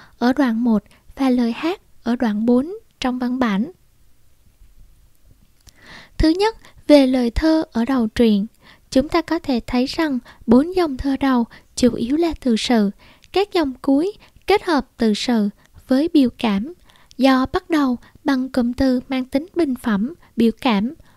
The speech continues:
cũng thật là. Về bài hát ở đoạn bốn, bài hát là lời của Ngọa Vân hát đi hát lại để xả biệt chồng, cha mẹ chồng và cũng nói với cả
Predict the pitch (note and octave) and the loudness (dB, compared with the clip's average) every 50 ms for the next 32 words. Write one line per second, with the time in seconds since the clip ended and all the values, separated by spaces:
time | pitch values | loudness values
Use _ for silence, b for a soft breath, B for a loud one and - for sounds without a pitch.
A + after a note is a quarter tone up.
0 | b b b - - A3+ A3 G#3+ A#3 C#4+ F4+ - - C4+ A#3 - - A#3+ A#3+ A#3+ | b b b 0 2 2 2 2 -2 -8 -8 -8 -6 -6 -6 -4 -4 -2 -2 0
1 | A#3 A3+ A3 - _ _ _ _ _ _ _ _ _ _ _ b b b b b | -2 -2 -4 -6 _ _ _ _ _ _ _ _ _ _ _ b b b b b
2 | b b b b b - - C#4 C#4 C4+ C4 B3+ C4 C4 B3 B3 - - E4 G4 | b b b b b 0 4 4 4 4 2 -2 -2 -4 -4 -4 -4 -6 -6 -6
3 | A#4 - - - - B3 B3 - B3 A3 G3 G3+ G#3+ A#3+ A#3+ B3 D4+ F#4 A4+ A4 | -6 -10 -14 -10 -8 -6 -4 -4 -4 -4 -4 -2 -2 -2 -2 -2 -4 -6 -12 -16
4 | B B B B B B B D4 C4+ C4 C4+ D4 F4 G#4 A#4 b b b b b | B B B B B B B -2 -2 -2 -2 -4 -4 -4 -6 b b b b b
5 | - D4+ D4+ D4 C#4+ D4 D4 C#4 C4+ B3 - - A#3+ B3+ D4 D#4 D#4 C#4+ A#3+ A3 | -2 0 0 2 2 0 0 0 -2 -2 -2 -2 -2 -2 -2 -4 -6 -4 -4 -4
6 | G#3+ - D#4 D4+ D4+ D#4 D4 B B B B B - F#4+ G#4 - F4+ F4 D#4+ D4+ | -4 -2 -4 -4 -4 -4 -12 B B B B B -6 -6 -4 0 2 2 2 2
7 | D4+ F4 F#4+ G4+ - E4 D4 C4 A#3 G#3+ G#3 G3+ b b b b b b G#3+ A3 | 0 -2 -6 -6 -4 -4 -4 -2 -2 -2 -4 -6 b b b b b b 0 0
8 | G#3+ G#3 G#3+ A#3 C#4+ - - - - - A#3 G3 G3 A3 C4+ D4 C4+ G#3 - _ | 0 0 0 -2 -6 -8 -14 -12 -4 -4 -4 -4 -4 -2 0 0 0 0 -2 _
9 | - - C4+ B3+ A#3+ A3+ G#3+ b b b b b b - - B3+ B3 B3+ B3+ B3 | -6 -4 -2 -2 0 -2 -4 b b b b b b -4 -2 -2 -2 0 -2 -2
10 | A3+ G#3 F#3+ - - C4 A#3+ A3+ A3+ G#3+ b b b b b b - D#4+ D4 C4+ | -2 -2 -2 -4 -4 -2 0 0 -2 -2 b b b b b b -2 0 0 0
11 | B3+ - - A#3 A3+ A#3+ B3 B3 B3 B3+ D4 F4+ G4+ G4+ _ - D4 C#4+ C#4 D#4 | 0 0 -2 -2 -2 0 -2 -2 -2 -2 -4 -4 -6 -8 _ 0 0 2 2 0
12 | F#4 - - - B3 G#3+ | -2 -4 -2 -2 -2 -2